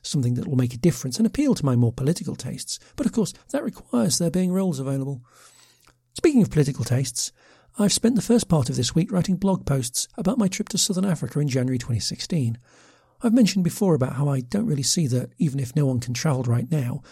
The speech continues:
talking and writing about travel has to stop. But partly this is driven by the fact that I'm not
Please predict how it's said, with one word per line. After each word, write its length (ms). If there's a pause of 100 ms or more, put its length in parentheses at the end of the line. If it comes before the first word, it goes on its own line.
(120)
talking 420
and 220
writing 320
about 200
travel 260
has 180
to 80
stop. 380 (320)
But 120
partly 340
this 260
is 160
driven 560
by 160
the 100
fact 380
that 200
I'm 200
not 300